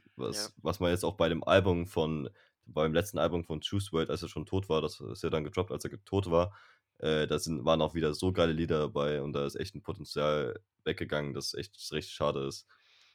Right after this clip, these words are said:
Speaker 1: Na ja, vor allem, weil ja auch, ähm,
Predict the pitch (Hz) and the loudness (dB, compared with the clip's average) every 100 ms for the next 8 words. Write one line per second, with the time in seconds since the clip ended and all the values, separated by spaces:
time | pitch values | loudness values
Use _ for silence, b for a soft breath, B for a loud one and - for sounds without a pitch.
0 | b 113 110 113 110 113 117 113 107 107 | b -4 -4 0 0 2 -2 -2 0 0
1 | 107 107 95 104 107 - - - - 104 | 0 -2 -2 -2 -4 -8 -12 -6 -4 -4
2 | 101 98 95 | -6 -14 -20